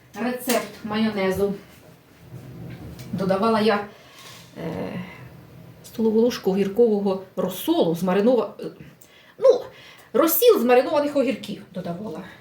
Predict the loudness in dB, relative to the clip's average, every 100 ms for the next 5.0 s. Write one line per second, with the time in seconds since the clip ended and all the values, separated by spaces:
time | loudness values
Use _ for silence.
0 | -20 -14 -4 0 0 2 2 2 2 0
1 | -2 0 2 2 0 -2 -6 -8 -10 -14
2 | -14 -14 -2 2 2 0 0 0 2 2
3 | 0 0 0 0 0 -6 -18 -16 -8 -4
4 | -2 -4 -8 -10 -6 -6 -2 -4 -4 -12